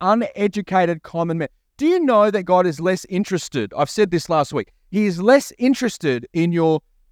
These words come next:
capability and more in your availability. You know that, don't you? But that doesn't mean that God doesn't care at all. Because God uses educated and uneducated people. I mean, uneducated people. There are plenty of people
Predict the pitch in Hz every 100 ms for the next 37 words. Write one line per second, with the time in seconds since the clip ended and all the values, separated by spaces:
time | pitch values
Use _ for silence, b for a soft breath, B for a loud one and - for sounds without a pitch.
0 | _ - 240 220 165 151 135 156 156 156
1 | 180 180 185 - 160 160 160 160 151 _
2 | - 151 185 175 143 131 110 135 190 190
3 | 160 151 160 - 113 95 _ _ 202 247
4 | 262 277 269 254 240 214 196 202 196 165
5 | 156 - _ _ - 208 175 139 160 165
6 | _ 165 180 170 101 71 _ _ _ _
7 | _ - 208 214 190 254 269 190 220 220
8 | 185 202 214 185 - _ - 233 214 226
9 | 202 214 190 - 214 226 202 202 180 147
10 | 156 131 120 123 123 160 175 - 240 220
11 | 170 175 165 147 139 143 - - 220 -
12 | 294 254 196 170 143 104